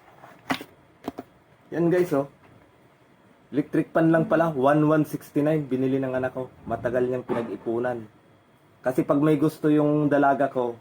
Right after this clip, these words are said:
pinag-iipunan niya talaga para makuha niya. Parang sa pag-aaral niya. Kung ano yung gusto niya, gusto niya talagang marating. Kaya pinagsisikapan niya. Yan, oh. Natin,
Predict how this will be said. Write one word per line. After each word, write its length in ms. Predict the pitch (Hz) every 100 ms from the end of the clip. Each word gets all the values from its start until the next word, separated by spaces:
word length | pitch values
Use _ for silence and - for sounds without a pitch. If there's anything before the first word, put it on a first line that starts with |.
| _ _ _
pinag-iipunan 800 | 107 117 123 120 127 120 120 120
niya 80 | 117
talaga 400 | 113 117 110 117 -
para 240 | 107 107
makuha 1040 | 110 110 107 _ _ _ _ _ 113 107 98
niya. 240 | 107 104 - _
Parang 640 | 110 117 127 131 131 127 - _ - _
sa 80 | -
pag-aaral 560 | 120 120 120 120 123 120
niya. 160 | 123 113 113 _ _ _ _ 110
Kung 80 |
ano 320 | 123 147 156 143
yung 320 | 135 147 147
gusto 320 | 139 - 147
niya, 240 | 131 120 120 - - - _ -
gusto 160 | 117 131
niya 160 | 127
talagang 320 | 123 120 120
marating. 480 | 120 117 110 117 113 110 -
Kaya 80 | 104
pinagsisikapan 880 | - 113 107 113 113 107 101 101
niya. 180 | 104 95 - _ _ _ _ _ _ - _ -
Yan, 160 | 151 139
oh. 80 | - _ _ _ _ _ _ _
Natin, 400 | 107 113 120 113